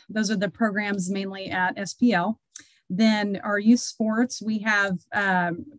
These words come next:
rec basketball and hoopsters are both starting up this week. And indoor soccer and volleyball will begin in February.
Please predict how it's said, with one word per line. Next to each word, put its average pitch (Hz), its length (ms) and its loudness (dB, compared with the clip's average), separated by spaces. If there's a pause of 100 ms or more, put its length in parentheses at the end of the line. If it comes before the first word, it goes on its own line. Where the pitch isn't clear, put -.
(180)
rec 220 300 2
basketball 214 580 2
and 196 80 0
hoopsters 214 460 -2
are 202 60 -4
both 202 180 -2
starting 196 400 -4
up 190 160 -4
this 190 220 -8
week. 196 400 -6 (500)
And 190 380 0
indoor 214 400 2
soccer 202 480 -2
and 185 120 0
volleyball 180 720 0
will 180 160 -2
begin 175 460 -4
in 180 140 -8
February. 180 720 -2